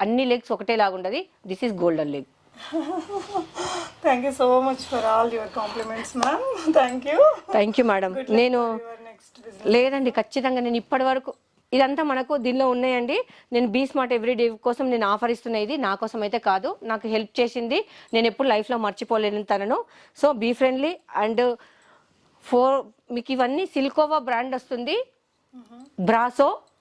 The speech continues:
Speaker 1: సిల్కోవా బ్రాండ్, both side జరీ వీవింగ్ బార్డర్,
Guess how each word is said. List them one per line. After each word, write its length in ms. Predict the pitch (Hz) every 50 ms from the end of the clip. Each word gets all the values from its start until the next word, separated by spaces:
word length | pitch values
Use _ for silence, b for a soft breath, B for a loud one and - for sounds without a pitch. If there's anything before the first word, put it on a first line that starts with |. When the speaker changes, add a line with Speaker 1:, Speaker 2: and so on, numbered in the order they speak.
| _ -
Speaker 1:
సిల్కోవా 400 | 254 240 233 - 254 262 254 254
బ్రాండ్, 560 | 233 202 247 269 302 440 466 _ - 220 190
both 180 | 214 233 269 262 - 277
side 160 | 277 247 208
జరీ 260 | 196 214 214 240 247
వీవింగ్ 340 | 226 233 220 214 240 233 214
బార్డర్, 360 | 208 202 208 214 277 370